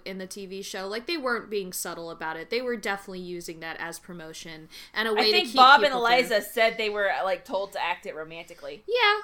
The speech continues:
Speaker 1: and so I, yeah, they, they totally used that, but they knew from the beginning. I, like, and I, I wanted it, too, to just be, like, a friendship, unless it was well built up. And they were building it up. That's the thing. So for them to change it to a friendship at the end, and especially end it the way they did, that was,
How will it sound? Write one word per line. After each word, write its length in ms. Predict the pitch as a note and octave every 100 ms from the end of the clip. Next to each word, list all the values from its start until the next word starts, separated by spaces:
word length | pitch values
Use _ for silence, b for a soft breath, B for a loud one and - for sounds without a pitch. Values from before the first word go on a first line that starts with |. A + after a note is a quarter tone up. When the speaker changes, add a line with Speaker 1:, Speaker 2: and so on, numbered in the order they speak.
| -
Speaker 1:
and 260 | - E4 D4+
so 520 | - - D#4+ D#4 D4+ -
I, 300 | C#4+ D4 C4+ -
yeah, 440 | B3 C#4 G#4 G3+ -
they, 340 | - C4 A#3+ -
they 180 | A#3+ C#4
totally 460 | - D4 D4+ C4+
used 300 | A3+ C4 C#4
that, 180 | G3+ F3+
but 120 | A3
they 120 | B3+
knew 300 | C4 B3+ B3+
from 180 | B3+ B3
the 80 | G#3+
beginning. 460 | F#3+ F#3+ F#3 F3 E3+
I, 140 | G3+
like, 340 | G3+ G3+ - -
and 240 | - A#3+ A#3 -
I, 200 | A3+ A#3 -
I 160 | B3+
wanted 320 | C4 C4 B3+
it, 120 | A3+ -
too, 360 | - A#3 F3
to 180 | - G#3
just 240 | G3 G3
be, 140 | - G3+
like, 180 | F3 F3
a 60 |
friendship, 600 | F3 G3 F#3+ F#3+ A3 G#3 G#3
unless 340 | F#3+ F#3 F3+
it 80 | F#3+
was 160 | F#3
well 220 | F3+ F3 E3+
built 320 | E3+ E3 -
up. 280 | E3 E3+ - b b
And 160 | - A#3
they 120 | B3
were 460 | B3 G#3+ C4 D4+ A#3
building 380 | G3+ F#3 E3+ E3+
it 120 | D#3+
up. 200 | D#3 -
That's 240 | F3+ -
the 80 | F#3+
thing. 320 | G3 F#3 D#3+
So 200 | E3 G3+
for 140 | G3 A3
them 180 | A3+ A#3
to 80 | G#3+
change 260 | - A3
it 100 | F#3+ -
to 140 | F#3+
a 40 |
friendship 560 | D#3+ - F#3+ F#3+ G#3+ G#3
at 140 | G3
the 160 | G3+ F#3+
end, 200 | F#3+ F#3+
and 140 | F3
especially 540 | F3+ - F#3+ F#3 F#3 E3
end 160 | E3+ E3+
it 140 | F#3
the 100 | G3+
way 160 | G3+ G3+
they 160 | G#3+
did, 360 | G#3 A3 A3 G#3+
that 220 | F#3+ E3+
was, 460 | E3+ E3 D#3 -